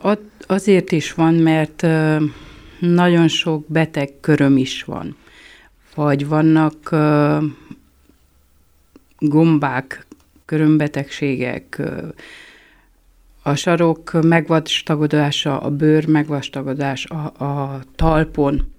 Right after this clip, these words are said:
És az nagyon fontos, hogy azok onnan lekerüljenek, mert akkor nem ég, nem fáj a láb. Vannak, akiknek, ö, fájdalmakat okoznak, rendesen testi fájdalmat, lábfájdalmakat, és nem tudnak járni rajta.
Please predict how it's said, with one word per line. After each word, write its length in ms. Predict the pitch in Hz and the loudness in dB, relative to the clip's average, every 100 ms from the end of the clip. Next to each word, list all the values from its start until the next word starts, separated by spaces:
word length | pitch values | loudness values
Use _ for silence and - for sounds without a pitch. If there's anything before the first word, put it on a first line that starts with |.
| _ - - - | _ -20 -20 -8
És 120 | - | -2
az 120 | 175 | 2
nagyon 260 | 208 180 156 | 4 4 2
fontos, 360 | 170 156 170 | 0 -2 -2
hogy 140 | 160 160 | -2 -2
azok 300 | 160 165 175 | -2 -2 0
onnan 260 | 170 165 | 2 4
lekerüljenek, 760 | 175 170 180 165 151 143 147 156 | 2 2 0 4 4 4 0 0
mert 220 | 156 147 | -2 -2
akkor 240 | 151 170 160 | -8 -4 0
nem 260 | 165 160 | 4 4
ég, 340 | 156 160 160 160 | 4 4 0 2
nem 180 | 156 156 | 2 2
fáj 340 | 156 151 147 | 0 -6 -4
a 80 | 135 | -4
láb. 260 | 127 131 - - - - - - | -6 -8 -16 -20 -20 -20 -20 -8
Vannak, 520 | 175 175 175 175 170 | 2 4 6 2 0
akiknek, 800 | 165 - 160 151 170 160 151 151 147 - | -6 -4 -6 -2 0 2 2 0 -6 -4
ö, 560 | 156 151 156 151 151 139 | 0 0 0 0 0 -2
fájdalmakat 1000 | 143 - 185 175 160 147 147 143 147 - | -6 -4 0 0 2 2 2 0 -6 -4
okoznak, 720 | 147 147 143 147 135 - - - _ _ _ | -4 -2 -2 -2 -4 -10 -20 -20 _ _ _
rendesen 680 | 175 175 180 170 - 160 147 | 0 2 2 0 -2 -2 -2
testi 280 | 156 147 156 | -2 -6 -8
fájdalmat, 580 | - 151 151 147 135 135 | -6 -6 -4 -2 -4 -2
lábfájdalmakat, 1120 | 156 156 156 139 143 147 147 139 147 143 - _ - | -6 -6 -12 -10 -8 -4 -4 -6 -12 -14 -16 _ -16
és 180 | 156 - | -12 -6
nem 120 | 156 | -6
tudnak 320 | 165 180 - | -4 -6 -4
járni 280 | 190 156 147 | -2 0 0
rajta. 420 | 143 - - | -4 -12 -18